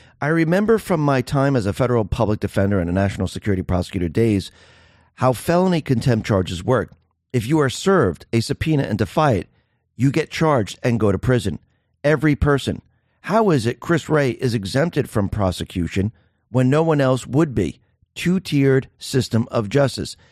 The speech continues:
And we need to see Congress follow through.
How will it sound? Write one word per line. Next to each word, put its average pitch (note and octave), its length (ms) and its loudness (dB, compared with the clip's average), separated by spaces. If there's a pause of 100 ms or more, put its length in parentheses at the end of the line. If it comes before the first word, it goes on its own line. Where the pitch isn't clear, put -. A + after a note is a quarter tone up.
(320)
And E3+ 360 0
we B2+ 220 2
need C#3 260 2
to D3 80 -2
see C#3+ 440 -2 (100)
Congress D3 600 -2 (260)
follow B2 520 0
through. A2 460 -2